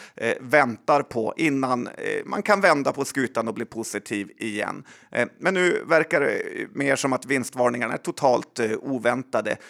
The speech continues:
Viaplay, Getinge, Embracer med. Eh, det är ju total slakt innan någon typ av botten hittas. Billerud skulle väl kanske,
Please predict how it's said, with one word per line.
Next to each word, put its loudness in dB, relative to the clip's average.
Viaplay, 4
Getinge, 0
Embracer 0
med. 0
Eh, -8
det -2
är 4
ju 0
total 0
slakt 0
innan -2
någon -4
typ -8
av -2
botten -6
hittas. -6
Billerud 2
skulle 4
väl 0
kanske, 0